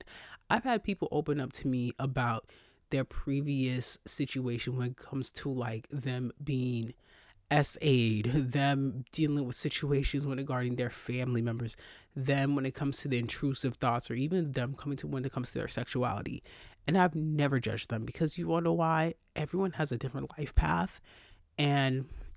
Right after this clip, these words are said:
for them to even sit down with me and have that conversation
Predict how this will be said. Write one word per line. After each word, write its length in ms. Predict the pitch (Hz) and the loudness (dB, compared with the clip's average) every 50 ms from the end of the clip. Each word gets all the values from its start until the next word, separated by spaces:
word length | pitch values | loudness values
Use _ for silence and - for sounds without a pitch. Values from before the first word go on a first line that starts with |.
| - _ - | -18 _ -18
for 260 | - - - 151 135 | -12 -4 0 0 2
them 240 | 135 135 139 160 160 | 2 2 2 2 0
to 180 | - 170 - | -2 -4 -4
even 380 | - 147 156 151 147 139 131 123 - | -2 -2 0 0 2 0 0 -2 -4
sit 380 | - - - - 151 135 147 - | -6 -4 -2 0 0 -2 -2 -4
down 260 | - 127 127 131 131 | -6 -4 -4 -2 -2
with 100 | 135 - | -2 -2
me 120 | 147 143 | -2 -2
and 100 | 135 139 | 0 0
have 140 | 127 123 131 | -2 -2 -2
that 100 | 127 123 | -4 -4
conversation 800 | - 143 139 131 127 - - 127 127 - - 143 151 147 143 - | -4 -4 -4 -4 -4 -2 -2 -2 -2 0 0 -2 0 0 -2 -4